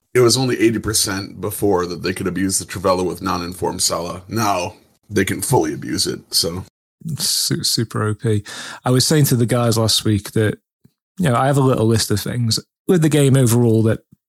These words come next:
Speaker 2: I think could be improved, but the one thing that really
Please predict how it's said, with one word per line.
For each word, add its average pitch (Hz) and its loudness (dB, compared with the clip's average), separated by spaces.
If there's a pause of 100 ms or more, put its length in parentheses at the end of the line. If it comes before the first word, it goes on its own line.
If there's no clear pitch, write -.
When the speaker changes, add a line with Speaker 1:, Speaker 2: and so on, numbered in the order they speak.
(120)
Speaker 2:
I 127 -2
think 113 0
could 107 -2
be 117 0
improved, 101 0
but 117 0
the 127 2
one 135 4
thing 104 -2 (160)
that 113 0
really 110 4